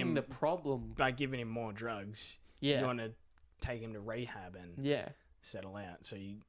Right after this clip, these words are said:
Speaker 1: it's like with the economy, you don't wanna keep getting more
Speaker 2: Continuously
Speaker 1: debt.
Speaker 2: doing payments
Speaker 1: You
Speaker 2: and
Speaker 1: don't
Speaker 2: keep
Speaker 1: get
Speaker 2: getting
Speaker 1: more
Speaker 2: debt and
Speaker 1: debt.
Speaker 2: shit like that.
Speaker 1: Otherwise, you're just gonna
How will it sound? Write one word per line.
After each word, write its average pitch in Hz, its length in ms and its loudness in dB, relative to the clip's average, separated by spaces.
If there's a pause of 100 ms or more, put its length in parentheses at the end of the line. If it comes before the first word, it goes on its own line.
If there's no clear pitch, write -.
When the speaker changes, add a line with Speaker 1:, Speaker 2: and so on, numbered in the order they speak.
(180)
Speaker 1:
it's - 120 -10
like 101 220 -6 (120)
with 117 160 -6
the 101 120 -8
economy, 101 380 -8
you 95 100 -8
don't 110 180 -4
wanna 98 260 -6 (380)
keep 165 160 -4
getting 147 120 10
more - 0 - (300)
Speaker 2:
Continuously 131 360 6
Speaker 1:
debt. 120 140 0
Speaker 2:
doing 139 240 2
payments 131 640 0
Speaker 1:
You 135 60 4
Speaker 2:
and 131 80 4
Speaker 1:
don't 127 60 2
Speaker 2:
keep 123 80 -2
Speaker 1:
get 120 140 2
Speaker 2:
getting 131 260 6
Speaker 1:
more 127 100 2
Speaker 2:
debt 127 120 6
and 160 100 2
Speaker 1:
debt. 143 120 0
Speaker 2:
shit 123 200 0
like 113 200 0
that. - 180 -4 (200)
Speaker 1:
Otherwise, 110 400 -2
you're 113 100 -8
just 113 160 -6
gonna 98 360 -6